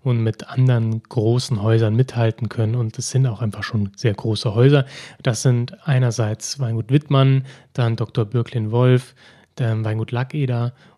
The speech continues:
und das Weingut Ott aus Österreich. Und die kann ich wirklich alle wärmstens empfehlen. Ja, ihr Lieben, das war's mit dieser Q and A-Podcast-Folge. Ich freue mich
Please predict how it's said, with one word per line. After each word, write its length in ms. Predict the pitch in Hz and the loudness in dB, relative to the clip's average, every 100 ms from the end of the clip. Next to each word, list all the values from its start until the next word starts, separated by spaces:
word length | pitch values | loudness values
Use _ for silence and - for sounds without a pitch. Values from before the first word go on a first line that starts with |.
| _ | _
und 340 | 147 135 131 | 2 2 0
das 140 | 131 - | -4 -4
Weingut 340 | 117 113 127 | -4 -4 -8
Ott 380 | - 127 - - _ | -6 -8 -8 -20 _
aus 180 | 131 - | -10 -4
Österreich. 680 | 143 - 110 104 101 - - _ - | -4 -4 -6 -6 -8 -14 -20 _ -6
Und 140 | - 123 | -2 0
die 60 | |
kann 160 | 120 113 | 0 0
ich 100 | 104 | 0
wirklich 400 | 113 123 117 - | 0 -2 -4 -4
alle 400 | - 127 120 113 - _ _ _ _ | 0 4 4 2 -4 _ _ _ _
wärmstens 640 | 120 113 104 - 101 - | 0 2 0 -2 -4 -4
empfehlen. 400 | - 139 143 95 - _ _ _ _ _ - | -2 0 2 0 -4 _ _ _ _ _ -2
Ja, 140 | 160 - _ _ _ | -2 -4 _ _ _
ihr 80 | 139 | 0
Lieben, 180 | 113 98 | 0 0
das 180 | 120 - | -2 2
war's 280 | 185 - - - - - | 2 0 -8 -20 -20 -4
mit 300 | - 175 - - _ _ _ _ | 4 4 2 -18 _ _ _ _
dieser 480 | 151 170 160 156 151 _ _ - | 2 4 6 4 0 _ _ 2
Q 140 | 180 | 6
and 100 | 208 | 6
A-Podcast-Folge. 1080 | 139 113 123 - - 107 - 117 113 120 196 208 | 6 4 0 0 -2 -4 -4 0 4 6 4 2
Ich 120 | - | -6
freue 180 | - 127 | 0 6
mich 300 | 127 123 - | 6 6 0